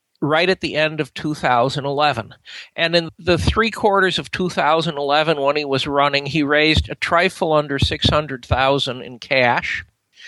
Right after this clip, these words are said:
And as we now know, he also went eight hundred fifty-eight thousand into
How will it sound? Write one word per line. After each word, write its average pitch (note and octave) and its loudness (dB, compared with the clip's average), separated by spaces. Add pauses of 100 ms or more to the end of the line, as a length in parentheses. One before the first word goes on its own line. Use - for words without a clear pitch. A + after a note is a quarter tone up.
(280)
And D#3+ 0
as D#3 0
we D#3+ -2
now E3+ 2
know, D#3 2
he D#3+ -2
also G3 2
went D#3 0
eight D#3+ 0
hundred E3 -4
fifty-eight D#3+ -2 (140)
thousand C3+ 0
into C3+ -12